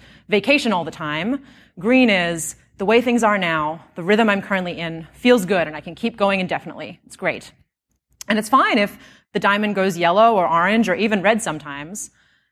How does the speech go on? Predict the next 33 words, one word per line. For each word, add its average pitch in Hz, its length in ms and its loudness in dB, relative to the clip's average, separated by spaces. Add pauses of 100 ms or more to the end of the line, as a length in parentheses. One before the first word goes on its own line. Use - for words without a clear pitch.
as 190 160 -2
long 196 220 4
as 202 60 0
it's 185 120 -6
only 180 180 -2
sometimes. - 680 -4 (2500)
So, 165 500 0 (180)
to 233 100 -4
recap, 151 360 -2 (800)
I 202 80 2
think 247 200 2
we 226 100 0
should 220 160 0
be 190 100 -2
thinking 196 340 -2
really 180 160 -2
hard 165 440 0 (440)
and 180 140 -8
talking 175 300 2
with 196 120 0
each 202 140 0
other 208 340 0 (520)
about 165 520 -2 (140)
how 185 180 2
to 185 80 -2
build 165 340 -2
sustainable 175 840 -4
motivation 175 600 2
in 170 120 -12
each 165 180 -10
of 165 60 -10
our 151 120 -4
lives. - 400 -10